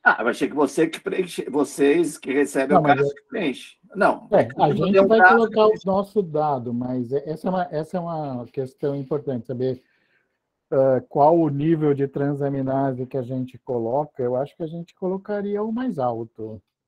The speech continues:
Speaker 2: tá? Se a gente tivesse acesso, que às vezes a gente não vai ter acesso a esse outro resultado, tá?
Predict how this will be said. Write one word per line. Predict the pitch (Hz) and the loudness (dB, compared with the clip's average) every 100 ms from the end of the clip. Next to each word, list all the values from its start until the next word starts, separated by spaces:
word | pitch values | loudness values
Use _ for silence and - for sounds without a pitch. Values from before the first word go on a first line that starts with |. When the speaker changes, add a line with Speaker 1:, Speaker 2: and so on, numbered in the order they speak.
| _ _ | _ _
Speaker 2:
tá? | 110 120 123 _ | -14 -12 -14 _
Se | - | -4
a | 139 | -2
gente | 143 151 | -2 -6
tivesse | - 160 - 196 | -4 -4 -2 -4
acesso, | 190 202 135 - | -2 -2 -2 -4
que | 120 | -6
às | 131 | -4
vezes | 131 151 | -4 -4
a | 165 | -4
gente | 175 170 | -4 -6
não | 180 | -4
vai | 170 165 | -2 -2
ter | 170 | -2
acesso | 165 165 - 139 147 151 147 | -4 -4 -4 -2 -2 -4 -2
a | 135 | -2
esse | 139 143 | -2 -2
outro | 131 139 147 | -2 -2 -6
resultado, | 143 147 151 - 127 113 101 107 | -8 -6 -8 -8 -6 -6 -8 -12
tá? | 120 | -14